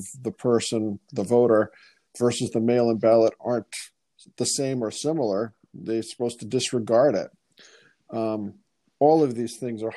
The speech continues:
highly, highly problematic. Um, you know, if, if people can wonder about where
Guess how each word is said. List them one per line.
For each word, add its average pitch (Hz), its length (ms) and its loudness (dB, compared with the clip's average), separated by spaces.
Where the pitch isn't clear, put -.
highly, 131 380 -2
highly 120 340 -2
problematic. 104 1000 -4
Um, 107 380 -10
you 131 100 -6
know, 107 380 -4
if, 120 340 2
if - 260 -2
people 156 280 2
can 123 540 0
wonder 127 520 6
about 110 520 2
where 123 180 0